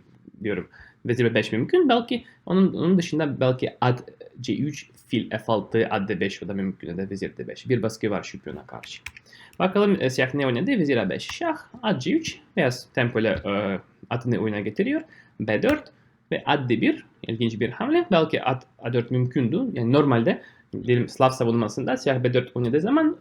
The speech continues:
at yani E dörtte ya da A dörtte zıplamaya çalışıyor. Niye? Çünkü A dörtten C beşe zıplayabilir gelecekte. Diyelim a-, e, at A dört, kale C bir, A C beş ve C beşteki karesi zayıf, C altıdaki piyon da zayıf. Ama burada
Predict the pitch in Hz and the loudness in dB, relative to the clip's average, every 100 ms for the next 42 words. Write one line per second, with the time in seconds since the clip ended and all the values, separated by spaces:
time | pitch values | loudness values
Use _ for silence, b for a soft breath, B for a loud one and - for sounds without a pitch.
0 | _ - 156 - - 107 117 110 - _ | _ -4 -4 -4 -14 -4 -2 -4 -6 _
1 | 139 147 143 139 131 - 123 117 98 101 | 0 4 4 4 4 4 2 0 0 -4
2 | 95 107 110 104 127 190 320 233 170 208 | -6 -4 -4 -2 -2 -2 0 2 4 2
3 | B B B - 127 151 - - 131 131 | B B B -6 -2 -2 -2 -2 0 2
4 | 165 170 - - 113 127 123 120 117 110 | 2 0 -4 -16 -4 2 4 4 0 -2
5 | 104 104 101 101 98 101 95 85 - 240 | -4 -4 -2 -6 -6 -6 -6 -8 -4 0
6 | 139 113 95 85 - - - - 101 - | 2 0 -2 -6 -8 -12 -16 -10 -8 -6
7 | 110 - 143 170 302 302 117 113 113 135 | -6 -6 -8 -4 -4 0 0 0 0 0
8 | 143 92 95 - 339 - B B 277 262 | 0 0 -4 -2 -4 -4 B B -4 2
9 | 185 156 156 139 131 - 127 127 113 - | 2 2 -2 -8 -8 -4 -4 -4 -4 -2
10 | 320 - 143 127 127 135 123 110 104 - | -2 -2 -2 -2 -2 -4 -2 -4 -6 -14
11 | - - _ b b b - 277 - - | -20 -20 _ b b b 0 0 0 -8
12 | 127 139 170 - | -4 4 4 4